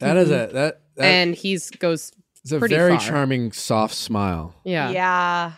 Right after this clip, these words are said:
Speaker 2: Yeah, he's hot.
Speaker 1: That, that's a guy who just knows how to. S-, I, I don't know if I can pull off that soft smile. Like, that's an effortless sm-, soft smile.
Speaker 4: God.
Speaker 2: He's just, like, throwing it away.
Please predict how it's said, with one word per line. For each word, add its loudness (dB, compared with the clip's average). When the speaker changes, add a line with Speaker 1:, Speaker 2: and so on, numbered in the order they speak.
Speaker 2:
Yeah, -2
he's 0
hot. 0
Speaker 1:
That, -4
that's 0
a -2
guy 2
who 2
just -2
knows 0
how -2
to. 0
S-, -8
I, 2
I 4
don't 2
know 2
if 0
I 2
can -2
pull 0
off 0
that -2
soft -4
smile. -12
Like, 0
that's 2
an 0
effortless -2
sm-, -4
soft -2
smile. -10
Speaker 4:
God. -10
Speaker 2:
He's -2
just, -4
like, -4
throwing 2
it 2
away. 0